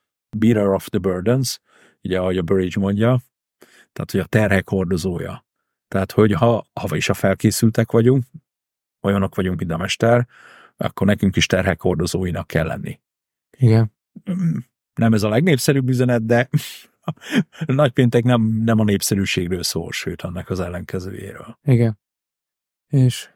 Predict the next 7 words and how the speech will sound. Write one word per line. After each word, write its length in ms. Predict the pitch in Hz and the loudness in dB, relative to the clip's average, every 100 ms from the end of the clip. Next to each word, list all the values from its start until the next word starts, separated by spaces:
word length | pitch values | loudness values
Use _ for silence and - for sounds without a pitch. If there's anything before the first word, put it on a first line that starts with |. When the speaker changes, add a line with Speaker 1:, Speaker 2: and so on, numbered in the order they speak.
| - | 2
Speaker 2:
Lukács 580 | 156 147 147 135 - - | 2 4 0 0 -6 -4
abban 260 | 156 143 | 0 2
is 120 | 123 - | 2 2
különleges, 640 | 139 123 120 117 110 - | 2 2 2 0 -2 0
amikor 260 | 127 - 113 | 0 2 -2
a 40 | |
feltámadás 960 | - 131 127 139 127 123 123 - - | 0 0 0 0 0 2 2 0 -10